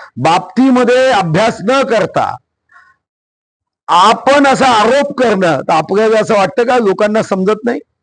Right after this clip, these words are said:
कोणी दिली अदानीला दहा पैसे मीटरनी जागा?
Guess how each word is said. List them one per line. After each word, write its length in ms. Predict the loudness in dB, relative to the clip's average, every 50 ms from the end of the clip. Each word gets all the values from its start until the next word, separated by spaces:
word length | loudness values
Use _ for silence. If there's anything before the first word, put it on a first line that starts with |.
| _ _ _ _ _ _ _ _ _ _
कोणी 260 | -2 0 2 4 4
दिली 240 | 4 4 2 2 2
अदानीला 520 | 2 2 2 2 2 2 2 2 2 0 0
दहा 200 | 0 0 0 0
पैसे 460 | 0 -2 -2 0 0 0 0 0 -2 -4 -8 -16 _ -4
मीटरनी 500 | -2 -2 0 0 0 0 0 0 0 0
जागा? 400 | 0 0 0 2 2 2 2